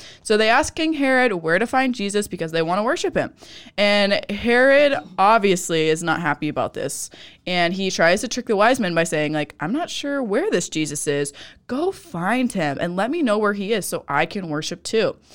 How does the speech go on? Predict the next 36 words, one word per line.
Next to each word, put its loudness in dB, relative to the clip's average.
And 2
the 4
wise 4
men 4
left 2
the 0
palace 2
and -2
they're 2
continuing -2
to -4
follow 0
the -4
star. 2
And 0
they 4
actually 0
find 2
Mary 2
and -2
Jos-, 2
or 0
Mary 2
and -4
Jesus 0
underneath 2
the 0
star. 0
And 0
it 0
says 2
in -2
Matthew 2
two -2
ten 2
that 2